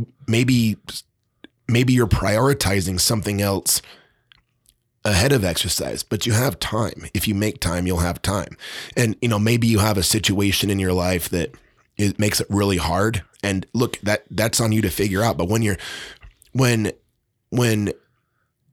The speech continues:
you're telling me what you do to get into shape, and I'm responding by saying, like, "Well, I can't do that," or, "That's not gonna work for me."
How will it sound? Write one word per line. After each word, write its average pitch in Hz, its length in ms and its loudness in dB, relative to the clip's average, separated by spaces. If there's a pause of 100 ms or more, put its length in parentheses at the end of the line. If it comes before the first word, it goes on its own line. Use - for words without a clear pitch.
(400)
you're 113 180 -2
telling 135 340 2
me 113 140 2
what 104 180 0
you 95 80 0
do 104 240 0
to 87 160 0
get 98 260 0
into 87 200 -2
shape, 85 460 -2 (1120)
and 95 480 0 (380)
I'm 110 140 2
responding 101 540 0
by 87 100 0
saying, 92 340 0
like, 90 220 -4
"Well, 85 140 -4
I 98 80 0
can't 95 360 -4
do 90 180 0
that," 82 300 0
or, 87 80 0
"That's 90 380 -2
not 98 160 -2
gonna 90 180 -2
work 87 240 0
for - 140 -6
me." 92 320 -2